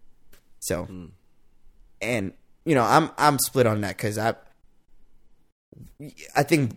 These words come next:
Speaker 1: the point that you made earlier, Brian, is a good point. Why would I defend somebody who
Speaker 2: Why would I say
Speaker 1: Why
Speaker 2: I
Speaker 1: would
Speaker 2: didn't
Speaker 1: I
Speaker 2: do
Speaker 1: say
Speaker 2: it?
Speaker 1: I did it if they
Speaker 2: I'm
Speaker 1: did it?
Speaker 2: hiding,
Speaker 1: Yeah.
Speaker 2: I'm hiding my guilt. To, I'm hi-,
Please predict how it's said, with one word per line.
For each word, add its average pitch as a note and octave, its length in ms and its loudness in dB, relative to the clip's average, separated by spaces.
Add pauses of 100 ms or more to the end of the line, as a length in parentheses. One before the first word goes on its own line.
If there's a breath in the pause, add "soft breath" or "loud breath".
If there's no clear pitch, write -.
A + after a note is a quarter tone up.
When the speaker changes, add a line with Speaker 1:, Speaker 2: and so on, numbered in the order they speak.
Speaker 1:
the C#3 300 2
point D3 280 2
that B2+ 80 2
you A#2+ 120 0
made A#2 180 2
earlier, G#2+ 260 2
Brian, G#2 220 -2
is G2+ 60 -6
a G#2 60 -8
good G2+ 120 -8
point. G#2 200 -10
Why A#2 260 4
would B2+ 140 6
I A#2 100 6
defend G#2+ 400 -4
somebody G2+ 400 -6
who F#2+ 400 -10 (720)
Speaker 2:
Why B2 160 -2
would D3 160 2
I D3 100 4
say C#3 200 2
Speaker 1:
Why D#3+ 120 12
Speaker 2:
I - 40 12
Speaker 1:
would G#3 120 10
Speaker 2:
didn't F#3+ 100 10
Speaker 1:
I F3+ 40 8
Speaker 2:
do F#3+ 80 4
Speaker 1:
say F3 160 8
Speaker 2:
it? D3+ 40 10
Speaker 1:
I D3+ 80 8
did C#3+ 220 6
it B2 200 0
if A#2 280 0 (160)
they A#2 200 0
Speaker 2:
I'm A#2 280 0
Speaker 1:
did - 20 -6
it? G2 180 -6 (160)
Speaker 2:
hiding, G#2+ 640 -2
Speaker 1:
Yeah. G2 300 -4
Speaker 2:
I'm B2 120 0
hiding A#2+ 580 -2
my G2+ 160 -4
guilt. A#2 380 -6 (540)
To, - 180 -4
I'm C3+ 180 2
hi-, D#3+ 140 4